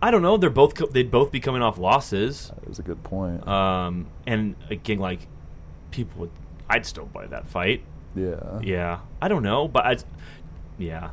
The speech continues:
Speaker 1: I think you gotta complete that trilogy. Maybe not this, maybe not this soon,
Speaker 2: Mm-hmm.
Speaker 1: but eventually that has to happen.
Speaker 2: I think Conor said he would give him that fight, right?
Speaker 1: Yeah.
Speaker 2: 'Cause
Speaker 1: Oh, he
Speaker 2: Nate
Speaker 1: did.
Speaker 2: gave him the rematch.
Speaker 1: Yep.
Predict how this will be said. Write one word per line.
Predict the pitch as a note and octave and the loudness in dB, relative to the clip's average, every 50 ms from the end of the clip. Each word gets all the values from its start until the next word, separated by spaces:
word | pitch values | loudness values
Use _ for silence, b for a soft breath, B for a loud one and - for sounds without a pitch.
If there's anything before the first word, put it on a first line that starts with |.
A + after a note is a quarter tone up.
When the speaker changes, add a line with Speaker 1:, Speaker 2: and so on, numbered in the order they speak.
| - - - - - - - | -12 -14 -16 -16 -6 4 6
Speaker 1:
I | C#3+ E3+ | 6 6
think | E3+ - D#3+ C#3 G#2+ | 6 2 -2 -2 0
you | A3 G#3 | -2 2
gotta | F#2+ A2+ G#2+ G2+ | 4 4 4 4
complete | - A2 F#2 A2 G#2+ G2 | 2 0 0 0 -2 0
that | - F#2 E2 | 0 0 -2
trilogy. | - - F#2+ F2+ G#2 | 0 -2 -2 0 4
Maybe | B2+ E3 F#3+ G3 G3 | 6 8 8 8 8
not | F3+ E3+ D#3 - | 8 6 4 6
this, | A2+ B2+ - - - - - - - - | 4 2 2 2 -4 -6 -8 -14 -12 -4
maybe | A2+ A#2 C#3 D#3 C#3+ | -2 0 0 0 0
not | C3 B2 - | 0 -2 0
this | - A2 F#2 | 0 -4 -2
soon, | - - - - G#2+ G2+ G2+ A2 C3+ D#3+ D#3 - - | -2 -2 -2 0 2 2 2 0 -2 -4 -6 -4 -2
Speaker 2:
Mm-hmm. | A2+ A#2+ A2+ G#2+ G2 F#2+ F2+ | 0 0 2 0 0 -2 0
Speaker 1:
but | - G2+ F#2+ F2+ - - - - - - - - - - - - - | 2 4 4 4 2 -2 -6 -16 -16 -16 -16 -16 -16 -16 -16 -12 -8
eventually | - G2 A2 G#2+ G2 - G#2 F#2 | -2 0 0 0 0 0 -2 -2
that | F2+ E2 - | -2 -2 -2
has | E2+ E2+ E2 - | -6 -6 -6 -6
to | - - | -10 -10
happen. | - - - - - - - - - | -10 -10 -10 -10 -10 -10 -12 -10 -4
Speaker 2:
I | - | -4
think | G3+ G#3 | -4 0
Conor | - - D3 C3 A#2 | 6 6 6 6 6
said | - - G2+ F#2+ | 2 0 0 0
he | F#2+ G2 | 0 0
would | F#2+ F#2 F2 | 0 -2 -2
give | E2+ F#2 E2+ | -2 -2 -2
him | F2 F2+ F2+ | -2 -2 -4
that | F2+ - - - | -4 -6 -6 -6
fight, | - F#2+ G2+ A2+ G#2+ - - - | -4 -2 0 0 -2 -4 -10 -10
right? | - F#2+ G#2 A2+ A#2 - - - - - G#2+ | -6 -2 0 0 -2 -2 -6 -12 -10 -2 2
Speaker 1:
Yeah. | C#3 D3+ - | 2 2 2
Speaker 2:
'Cause | - - G#2 A#2 | 2 0 6 10
Speaker 1:
Oh, | D3 D3 | 10 10
he | B2+ G2 | 10 8
Speaker 2:
Nate | F#2 A2 | 6 6
Speaker 1:
did. | A2+ G#2 | 6 6
Speaker 2:
gave | G2+ G2+ F2+ | 6 6 6
him | F2 F#2 F2+ | 4 2 2
the | F2+ | 2
rematch. | F2+ F#2 F2+ F2+ F2+ F2+ G2 G2+ G2 - - - - | 0 0 0 0 0 0 -2 -2 -4 -6 -8 -6 2
Speaker 1:
Yep. | G#2 G#2+ - - | 2 2 2 2